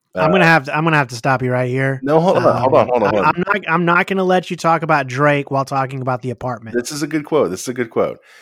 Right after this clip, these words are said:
Speaker 2: There's this song lyric that says, "All these nineties fantasies in my mind. The difference is, with mine, they all come true in due time." And I love that quote because there's something like nineties fantasies. Like, yeah, like, what were you fantasizing about in the nineties? You know,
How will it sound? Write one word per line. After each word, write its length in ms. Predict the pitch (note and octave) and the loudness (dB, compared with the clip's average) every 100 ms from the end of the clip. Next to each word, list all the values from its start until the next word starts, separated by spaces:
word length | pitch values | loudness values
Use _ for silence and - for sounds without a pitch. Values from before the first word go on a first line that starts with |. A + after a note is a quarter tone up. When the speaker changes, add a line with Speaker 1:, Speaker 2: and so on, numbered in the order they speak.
| - - | -20 -10
Speaker 2:
There's 160 | G2+ | -8
this 140 | C#3+ C#3 | -6 -4
song 280 | D#3 E3 D#3 | -2 -2 0
lyric 300 | G#2+ F#2+ F2+ | 0 -2 -2
that 160 | F2+ | -6
says, 320 | - G2 F#2 - | -2 -2 -2 -4
"All 240 | F#2 G#2 | -2 -2
these 260 | A#2 A2 G2 | -4 -6 -4
nineties 580 | F#2+ G#2+ A2+ A2+ G#2 | -2 -2 -2 -6 -8
fantasies 680 | - G2 G2 F#2 - E2+ D#2+ | -8 -6 -4 -6 -10 -14 -14
in 220 | - F#2 | -12 -10
my 120 | F2+ E2+ | -8 -8
mind. 560 | E2 E2 D2+ A1 - - | -8 -10 -12 -16 -20 -16
The 80 | F#2+ | -10
difference 540 | F#2+ A#2 C3+ G#2+ F#2+ | -4 -4 -2 -4 -6
is, 260 | E2 D2+ E2+ | -10 -10 -8
with 160 | F2 | -8
mine, 520 | F#2+ F#2+ F#2+ F2 E2 D2+ | -6 -4 -2 -4 -6 -8
they 120 | F2+ | -6
all 200 | E2 F2+ | -4 -4
come 260 | - F#2+ E2+ | -6 -10 -10
true 340 | - F2+ F2 | -12 -10 -8
in 180 | E2+ E2+ | -10 -10
due 180 | E2 E2 | -12 -12
time." 400 | - D#2 C2 _ _ _ _ _ _ _ _ _ - | -14 -16 -18 _ _ _ _ _ _ _ _ _ -6
And 140 | A2 | -2
I 80 | A2+ | -2
love 400 | A#2 C3+ F#3+ E3 | 0 2 2 2
that 180 | G2+ E2+ | 0 0
quote 280 | F#2 F2 | -4 -4
because 340 | F#2+ G#2 A2+ - | -6 -4 -4 -6
there's 260 | - A2 G2+ | -6 -6 -4
something 480 | C3+ C#3+ C#3+ C3 G#2+ | -6 -6 -4 -4 -4
like 280 | G2+ G2 F#2+ | -4 -4 -6
nineties 580 | F#2 G2 A2 A2 G2+ - | -8 -6 -8 -10 -14 -10
fantasies. 480 | G2+ F#2 - D#2+ | -8 -8 -10 -16
Like, 200 | G2+ - | -18 -14
yeah, 200 | C#3 D3 | -4 -2
like, 140 | D#2+ F#2+ | -2 -4
what 180 | C#3 A3+ | -6 -6
were 80 | |
you 160 | G3+ D#3 | -8 -8
fantasizing 720 | - B2+ A2+ F2 F2+ F2+ - | -10 -8 -8 -8 -8 -10 -14
about 220 | F2 D#2+ | -16 -16
in 60 | D2+ | -16
the 60 | D2 | -18
nineties? 640 | D2 D2 C#2+ _ - - | -16 -16 -18 _ -20 -20
You 80 | F2+ | -14
know, 100 | F2 | -14